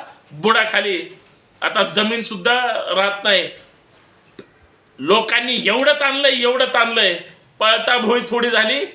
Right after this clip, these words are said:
राज्यकर्ते म्हणून प्रत्येकाला. आज सगळा समाज म्हणून एकत्र आला, मागं पण आला होता. पंचावन्न लाखांचे मोर्चे याच महाराष्ट्रात निघाले, पण सरकारमधलेच काही नेते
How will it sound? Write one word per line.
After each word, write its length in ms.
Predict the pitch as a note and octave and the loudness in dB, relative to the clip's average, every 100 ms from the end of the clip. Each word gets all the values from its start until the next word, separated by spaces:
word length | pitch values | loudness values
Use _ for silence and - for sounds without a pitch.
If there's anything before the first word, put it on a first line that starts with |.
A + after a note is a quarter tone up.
| - _ - | -18 _ -10
राज्यकर्ते 720 | C#3+ G3+ G#3 B3 B3 A3+ A3 | -2 -2 0 0 0 -2 0
म्हणून 240 | G#3+ A3 A3 | -2 -2 -6
प्रत्येकाला. 680 | - G3+ - G3 F3 C#3+ A#2+ - _ _ _ _ _ _ - | -6 -8 -4 -2 -2 -4 -10 -18 _ _ _ _ _ _ -4
आज 320 | F#3 A3+ - | -2 0 0
सगळा 260 | A3+ A#3 | 0 0
समाज 420 | A3+ A3 G#3+ A3 G#3 | 0 -2 0 0 0
म्हणून 280 | G#3 G#3 | -4 -4
एकत्र 380 | G3+ G3+ G#3 F#3 | -6 -6 -6 -2
आला, 220 | D#3+ C#3+ C#3 - - _ _ _ _ | -2 -4 -12 -18 -20 _ _ _ _
मागं 340 | C#3+ E3 G3 A3+ | -2 0 0 0
पण 200 | B3 A3+ | 0 2
आला 200 | A3 A3 | 2 2
होता. 440 | A3 G#3+ D#3+ - - - _ - | 0 0 0 -4 -16 -20 _ -4
पंचावन्न 560 | F#3 G3+ B3 A#3 A#3+ | -2 -2 -2 -2 -2
लाखांचे 460 | A#3 A3+ A#3+ A3+ A#3+ | -2 0 0 0 0
मोर्चे 460 | A3 A3+ - A3 F3 | 0 -2 0 0 2
याच 260 | G3+ G3+ | 0 0
महाराष्ट्रात 500 | A3 G3+ G3 F#3+ F#3+ F#3+ | 0 0 0 0 -2 -2
निघाले, 400 | F#3+ F3 E3 C#3 - _ _ _ _ _ _ _ _ - | 0 0 0 -6 -10 _ _ _ _ _ _ _ _ -10
पण 120 | D3+ | -6
सरकारमधलेच 1120 | - F#3+ G3 G3+ A3 A3 G#3+ G3 G#3 A#3 A#3 | -2 0 0 0 0 0 -2 -2 2 0 0
काही 240 | A3 G3 A3 | -4 -2 -2
नेते 720 | G#3+ A3 G#3+ G#3 E3 - | 0 -2 2 2 2 -4